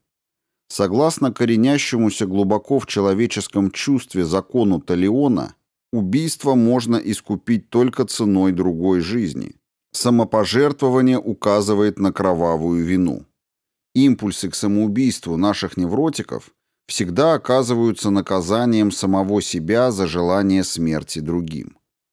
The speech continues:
И если это приношение в жертву собственной жизни ведёт к примирению с Богом Отцом,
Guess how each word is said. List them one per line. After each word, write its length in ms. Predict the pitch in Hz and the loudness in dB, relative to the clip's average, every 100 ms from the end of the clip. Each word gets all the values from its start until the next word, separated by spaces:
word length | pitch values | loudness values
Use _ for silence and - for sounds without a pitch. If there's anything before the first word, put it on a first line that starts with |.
| _ _ _ _ | _ _ _ _
И 60 | 87 | -2
если 420 | 92 160 - 135 | 2 0 2 0
это 340 | - 127 131 | 0 0 0
приношение 720 | 107 113 113 113 - 143 123 107 | 0 0 2 0 0 2 2 2
в 80 | 92 | 0
жертву 480 | 101 131 107 92 | 2 0 0 -8
собственной 640 | 87 - 120 - 104 98 101 | -6 -4 -4 -2 0 2 2
жизни 500 | 98 131 92 80 80 | 0 0 0 0 -2
ведёт 580 | 82 92 107 110 117 - | -4 -4 -2 0 0 -2
к 100 | - | -4
примирению 800 | 104 107 120 117 90 85 85 | 0 2 2 2 2 2 0
с 60 | 87 | -2
Богом 420 | 92 107 80 82 | 0 0 0 0
Отцом, 560 | 85 - - 156 147 | 0 -4 -4 0 0